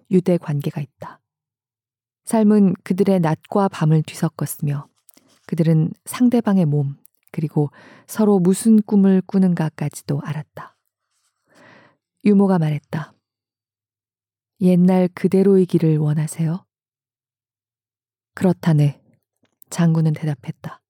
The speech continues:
옛날 그대로, 마지막 식사했을 때처럼. 알겠어요. 그녀는 짧게 말했다.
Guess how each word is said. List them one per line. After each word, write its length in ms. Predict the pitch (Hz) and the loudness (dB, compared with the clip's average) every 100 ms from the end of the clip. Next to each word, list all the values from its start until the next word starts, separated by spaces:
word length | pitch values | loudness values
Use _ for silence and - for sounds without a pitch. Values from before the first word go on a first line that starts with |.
| _ _ _ _ _ _ _ _ _ _ _ _ _ - | _ _ _ _ _ _ _ _ _ _ _ _ _ -2
옛날 400 | 175 170 170 165 | 2 2 2 -2
그대로, 500 | - - 160 156 143 _ _ _ _ _ _ _ _ | -4 -4 -2 -2 -8 _ _ _ _ _ _ _ _
마지막 500 | - 165 180 175 170 | -2 0 2 0 0
식사했을 600 | - - - 185 170 - | -6 -14 -4 -4 -4 -10
때처럼. 500 | - 160 - - - _ _ _ _ _ _ _ _ _ _ _ _ _ _ _ _ _ | -12 -12 -12 -16 -18 _ _ _ _ _ _ _ _ _ _ _ _ _ _ _ _ _
알겠어요. 840 | 180 170 175 - 165 156 151 - _ _ _ _ _ | -2 0 0 0 0 0 0 -6 _ _ _ _ _
그녀는 440 | - 170 156 156 147 | -6 0 0 0 -2
짧게 360 | 180 175 - | -2 -2 0
말했다. 560 | 160 143 156 _ 170 - | -2 -2 -8 _ -20 -20